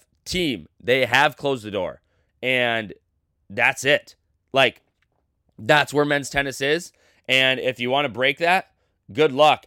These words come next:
I am not quite sure that they're gonna get in that. So that's kind of my recap of the U S Open. I know I talked about a lot. I kind of was all over the place, but there was,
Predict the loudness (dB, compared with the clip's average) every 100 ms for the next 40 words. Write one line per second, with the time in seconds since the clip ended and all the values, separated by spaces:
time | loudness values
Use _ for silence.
0 | -6 0 2 2 0 -4 -6 -8 -4 -4
1 | -4 0 2 2 0 2 2 2 -4 _
2 | _ _ _ _ _ _ 2 4 4 2
3 | -4 _ _ _ _ -4 0 0 -2 -2
4 | -4 -4 -8 -14 _ -2 -2 -2 _ _
5 | _ _ _ _ _ _ _ _ _ 4
6 | 6 6 6 8 8 6 6 6 2 6
7 | 6 6 6 8 6 6 6 6 2 2
8 | 4 6 6 6 4 4 6 6 8 8
9 | 8 8 4 2 2 2 4 4 4 2
10 | 2 -2 0 2 2 0 0 2 4